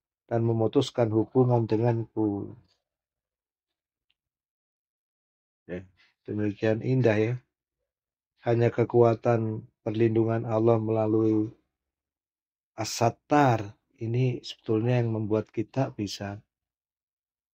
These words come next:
hidup bermasyarakat. Membuat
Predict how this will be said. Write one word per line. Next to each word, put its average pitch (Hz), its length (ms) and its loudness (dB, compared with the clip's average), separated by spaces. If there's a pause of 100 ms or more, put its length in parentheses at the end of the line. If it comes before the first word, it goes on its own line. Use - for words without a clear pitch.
(140)
hidup 139 260 6
bermasyarakat. 101 800 -6 (1300)
Membuat 104 640 0